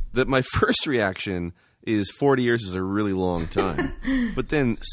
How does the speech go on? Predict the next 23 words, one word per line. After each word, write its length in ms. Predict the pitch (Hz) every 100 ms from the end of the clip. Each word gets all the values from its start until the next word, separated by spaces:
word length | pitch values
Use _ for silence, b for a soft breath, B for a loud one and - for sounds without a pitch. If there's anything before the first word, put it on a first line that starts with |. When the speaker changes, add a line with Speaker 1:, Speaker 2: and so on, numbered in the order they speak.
| -
Speaker 1:
six 180 | -
hundred 280 | 285 262 202
and 120 | 131 104
forty-five 920 | - 143 160 110 - 123 110 82 -
Cracker 340 | - 117 -
Barrels, 400 | 92 78 73 73 73
that's, 220 | 139 - - -
that's 140 | -
a 40 | 95
lot. 320 | 78 127 - - -
Speaker 2:
That 260 | 160 175
is 300 | 208 180 160
too 160 | - 175
many. 280 | 156 151 120 85
Speaker 1:
I 60 | 107
gotta, 240 | 117 85
I 60 | 107
gotta 240 | 131 98
crunch 360 | - 117 107 -
the 120 | 98
numbers 480 | 101 120 87 80 -
here. 320 | 73 69 80
That's 220 | 131 139